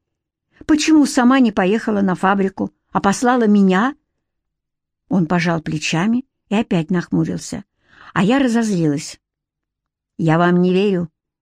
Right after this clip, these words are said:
заявила я твердо. «Бог знает, почему вы лжете.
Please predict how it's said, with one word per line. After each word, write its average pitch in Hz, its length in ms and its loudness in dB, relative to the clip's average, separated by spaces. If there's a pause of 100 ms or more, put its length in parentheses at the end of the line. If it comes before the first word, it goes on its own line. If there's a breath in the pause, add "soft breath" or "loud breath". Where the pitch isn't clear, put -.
(300)
заявила 175 420 0
я 165 160 -2
твердо. 160 520 -2 (640)
«Бог 214 240 2
знает, 196 480 0
почему 202 380 0
вы 190 100 0
лжете. 180 560 -2